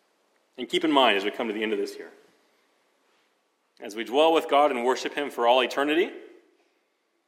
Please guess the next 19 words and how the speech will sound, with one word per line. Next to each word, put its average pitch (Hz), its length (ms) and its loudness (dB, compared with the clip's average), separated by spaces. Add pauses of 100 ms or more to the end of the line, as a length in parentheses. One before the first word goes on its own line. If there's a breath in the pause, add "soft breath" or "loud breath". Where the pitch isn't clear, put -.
(160)
we'll 147 140 -2
be 147 100 -2
praising 151 340 -2
him 151 120 -2
for 147 100 -2
a 135 60 2
lot 151 240 8
of 165 40 0
different 151 300 -8
things, 120 220 -6
but 113 160 -10
part 185 180 4
of 156 80 -2
what 156 100 2
we'll 147 120 -4
be 127 80 -8
praising 147 340 -4
him 131 180 -8
for 113 460 -4